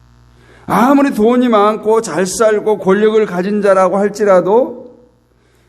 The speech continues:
복음을 모르고 그리스도의 은혜를 모르고 사는 자에 대해서는 마음 아파하고 근심하고 고통스러웠다라는 거예요.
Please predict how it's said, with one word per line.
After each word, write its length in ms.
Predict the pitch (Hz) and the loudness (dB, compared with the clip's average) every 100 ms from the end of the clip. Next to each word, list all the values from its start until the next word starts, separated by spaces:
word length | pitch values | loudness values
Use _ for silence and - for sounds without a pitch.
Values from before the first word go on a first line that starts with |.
| _ _ _ _ - | _ _ _ _ -2
복음을 480 | 185 247 262 262 233 | 0 2 0 -2 -2
모르고 560 | 202 170 151 151 180 | 0 0 0 -2 -4
그리스도의 400 | 196 220 - 226 | -6 -6 -8 -6
은혜를 460 | 185 190 226 240 233 | -2 0 0 0 0
모르고 800 | 190 202 226 240 233 233 226 220 | 2 4 6 6 4 0 0 -2
사는 400 | 214 175 202 208 | -4 -6 -6 -4
자에 240 | 190 185 | -2 -2
대해서는 680 | 180 165 135 156 185 180 143 | -2 -4 -4 -2 0 0 -4
마음 360 | 156 170 233 233 | -4 -2 0 2
아파하고 640 | 214 226 208 190 190 190 | 0 0 0 0 0 -4
근심하고 680 | 214 233 - 240 240 220 214 | -6 -6 -6 -4 -2 -2 -2
고통스러웠다라는 1200 | 233 233 302 254 247 214 151 135 113 92 90 69 | -4 0 0 0 2 0 0 -2 -2 -4 -6 -10
거예요. 220 | 55 50 | -14 -18